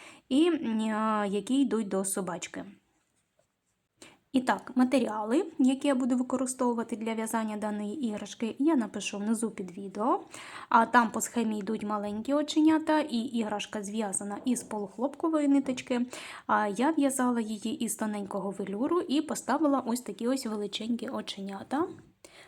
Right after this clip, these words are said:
А в мене вони якраз такі, як для котика, з овальною зіницею. Ось такий ось гарнюнький вийшов у мене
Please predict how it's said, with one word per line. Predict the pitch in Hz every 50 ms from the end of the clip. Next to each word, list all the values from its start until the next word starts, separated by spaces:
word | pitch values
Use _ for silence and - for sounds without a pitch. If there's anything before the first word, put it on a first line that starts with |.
| - _
А | - 220 220
в | 208 214
мене | 220 220 226 220 214 214 208 208
вони | 202 196 220 220 220
якраз | 208 208 196 - 214 208 196 190 -
такі, | - - 208 196 - 214
як | 202 202 190 170
для | 220 214
котика, | 202 - - 208 - - - - - 302 330 392 392 - - -
з | 254 226 220 - -
овальною | - 226 214 214 214 208 202 196 196 196 190 190 196 190 208 196 - -
зіницею. | - - 208 214 208 202 196 202 196 - - 262 269 330 381 - - - _ - - - - - - - _
Ось | - - 349 359
такий | 339 - - - - 240 247 262 262
ось | 247 254 - - - - - - -
гарнюнький | 196 214 202 202 208 262 302 339 320 330 233
вийшов | 196 190 214 233 247 - - 220 214
у |
мене | 202 196 196 202 202 208 208 208